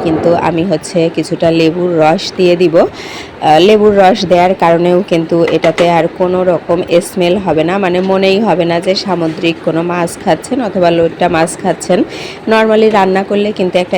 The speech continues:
স্মেল আসবে, তো লেবুর রস দেওয়ার কারণেও কিন্তু কোনো স্মেল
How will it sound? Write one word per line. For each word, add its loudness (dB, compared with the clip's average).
স্মেল -4
আসবে, 0
তো 2
লেবুর 2
রস 4
দেওয়ার 2
কারণেও 0
কিন্তু -2
কোনো 2
স্মেল 0